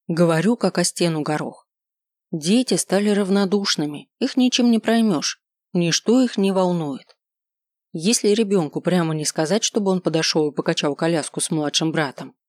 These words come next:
он будет играть, а тот хоть улопни от крика.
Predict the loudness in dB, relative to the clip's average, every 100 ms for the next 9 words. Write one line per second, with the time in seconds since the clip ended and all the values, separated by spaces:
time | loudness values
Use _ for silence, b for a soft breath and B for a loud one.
0 | _ _ _ 2 4 4 2 2 0 2
1 | 2 0 -4 _ _ _ -4 0 0 0
2 | -2 2 2 2 2 0 0 -2 -2 -8